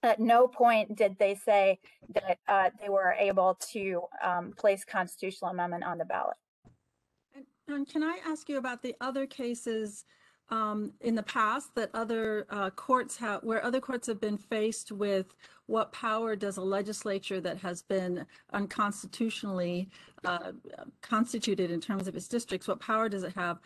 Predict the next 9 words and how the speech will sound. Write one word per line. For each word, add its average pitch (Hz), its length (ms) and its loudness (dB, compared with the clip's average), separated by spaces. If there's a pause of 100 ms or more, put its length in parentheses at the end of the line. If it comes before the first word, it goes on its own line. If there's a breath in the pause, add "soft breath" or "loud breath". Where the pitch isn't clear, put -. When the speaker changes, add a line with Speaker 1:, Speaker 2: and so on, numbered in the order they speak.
(340 soft breath)
Speaker 2:
D-, - 80 -14 (320)
do 240 160 0 (120)
any 311 340 10
of 226 120 0
those 190 260 -2
cases 175 720 -6 (280 soft breath)
address 208 380 0
the 226 120 -4
situation 196 920 -2